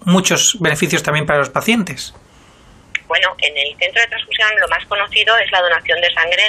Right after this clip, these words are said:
Speaker 2: normal, ¿no? La que hemos hablado hasta ahora. Hay otras maneras de donar componentes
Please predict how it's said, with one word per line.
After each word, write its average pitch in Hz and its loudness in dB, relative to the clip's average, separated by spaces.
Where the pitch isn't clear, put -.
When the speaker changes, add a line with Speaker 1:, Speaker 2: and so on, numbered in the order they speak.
Speaker 2:
normal, 143 -2
¿no? 196 -14
La 214 -8
que 151 -8
hemos 175 -6
hablado 151 -2
hasta 139 -2
ahora. 139 0
Hay 170 0
otras 226 0
maneras 226 2
de 214 0
donar 214 0
componentes 185 -2